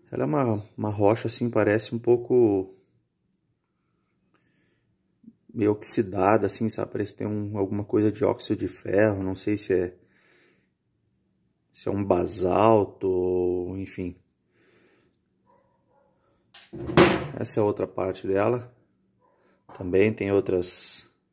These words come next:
tem outros minerais aí encravado nela, tá?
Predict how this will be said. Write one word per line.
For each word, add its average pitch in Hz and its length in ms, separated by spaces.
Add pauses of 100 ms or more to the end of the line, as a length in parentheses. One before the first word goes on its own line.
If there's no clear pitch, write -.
(2000)
tem 104 100
outros 98 200
minerais 92 600
aí 92 100
encravado 90 640
nela, 92 300
tá? 101 220